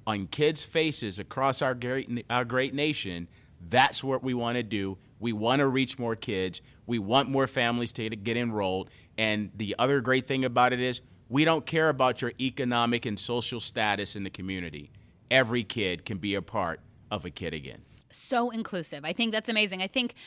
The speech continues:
Speaker 2: the other unique thing is it's our communities. You know, and now that you are in fifteen states,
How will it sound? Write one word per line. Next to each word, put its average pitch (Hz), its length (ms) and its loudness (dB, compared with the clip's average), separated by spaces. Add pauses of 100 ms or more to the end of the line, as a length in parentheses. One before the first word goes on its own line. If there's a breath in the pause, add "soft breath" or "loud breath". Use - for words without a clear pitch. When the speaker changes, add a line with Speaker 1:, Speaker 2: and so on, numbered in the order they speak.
(140 loud breath)
Speaker 2:
the 233 80 0
other 220 140 4
unique 202 260 0
thing 262 180 0
is 233 140 0
it's - 180 -18
our 208 160 6
communities. 185 640 -6
You 220 80 4
know, 240 80 8
and 208 100 4
now 196 160 6
that 233 140 2
you 202 180 0
are 180 120 4
in 165 80 -6
fifteen 240 640 -6
states, 226 400 0